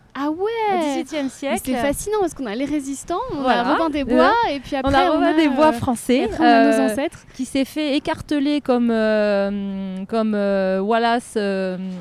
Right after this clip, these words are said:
Speaker 2: dans Braveheart.
Speaker 1: Ah
Speaker 2: Comme,
Speaker 1: ouais,
Speaker 2: euh,
Speaker 1: d'accord. Est-ce qu'il a
Speaker 2: euh,
Speaker 1: crié « Liberté » ?
Speaker 2: bah voilà,
Speaker 1: On
Speaker 2: on
Speaker 1: sait
Speaker 2: sait
Speaker 1: pas.
Speaker 2: pas, on pourrait demander, je suis sûre que c'est dans les archives.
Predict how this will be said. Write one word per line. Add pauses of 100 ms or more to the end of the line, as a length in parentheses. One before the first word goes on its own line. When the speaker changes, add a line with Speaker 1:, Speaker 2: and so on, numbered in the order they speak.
(180)
Speaker 2:
dans
Braveheart.
Speaker 1:
Ah
Speaker 2:
Comme,
Speaker 1:
ouais,
Speaker 2:
euh,
Speaker 1:
d'accord. (560)
Est-ce
qu'il
a
Speaker 2:
euh,
Speaker 1:
crié «
Liberté » ? (140)
Speaker 2:
bah
voilà,
Speaker 1:
On
Speaker 2:
on
Speaker 1:
sait
Speaker 2:
sait
Speaker 1:
pas.
Speaker 2:
pas,
on
pourrait
demander,
je
suis
sûre
que
c'est
dans
les
archives.